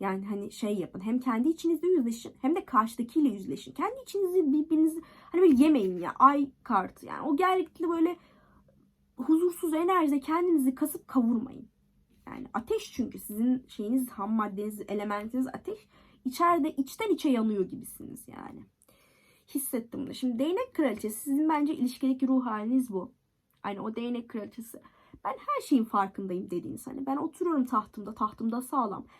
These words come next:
Her şeyin farkındayım." İşte bak, bakın şurada bir kedi var. Bu saraydaki ajanıdır değnek kraliçesinin mesela. Hani şey, "Ya seni görüyorum da çevreden böyle yaptıklarını da görüyorum.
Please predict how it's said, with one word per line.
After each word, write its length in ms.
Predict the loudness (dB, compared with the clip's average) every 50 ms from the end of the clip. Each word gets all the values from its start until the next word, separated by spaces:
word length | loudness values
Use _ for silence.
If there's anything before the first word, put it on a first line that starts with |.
| _ _
Her 180 | -4 -4 -4 -4
şeyin 260 | 0 0 0 0 0
farkındayım." 720 | 0 -2 -2 -2 -2 -4 -8 -10 -8 -8 -8 -10 -12 -14 -18 _ _ _ _ _
İşte 140 | _ -8
bak, 180 | -8 -8 -10 _ _ -8
bakın 240 | -8 -6 -6 -8 -12
şurada 320 | -10 -12 -10 -10 -8 -8
bir 100 | -8 -10 -8
kedi 260 | -8 -6 -6 -4 -6
var. 260 | -6 -6 -6 -8 -8
Bu 160 | -8 -8 -8
saraydaki 560 | -8 -8 -6 -4 -4 -4 -4 -4 -6 -6 -6
ajanıdır 480 | -6 -6 -6 -6 -6 -6 -6 -6 -6 -6
değnek 300 | -8 -8 -10 -10 -12 -14
kraliçesinin 520 | -12 -12 -12 -12 -14 -18 -18 -14 -12 -12
mesela. 400 | -12 -12 -12 -12 -10 -10 -8 -10 -10 -14 _ _ _ _ _ _ _ _ _
Hani 140 | -4 -4 -2
şey, 240 | -2 -4 -6 -6 _ _ _ _ _ _ _ _ _ -12
"Ya 100 | -12 -8
seni 300 | -4 -2 -2 -2 0 2
görüyorum 520 | 2 2 4 2 2 4 4 4 4 4
da 200 | 2 -2 -6 -8 -12
çevreden 480 | -8 -6 -4 -4 -2 -2 -2 -2 -4 -2
böyle 140 | -2 -2 -2
yaptıklarını 640 | -2 -2 -4 -6 -14 -12 -4 -2 -2 0 0 2 2
da 60 | 4
görüyorum. 560 | 4 4 2 0 0 -4 -6 -8 -12 -14 -16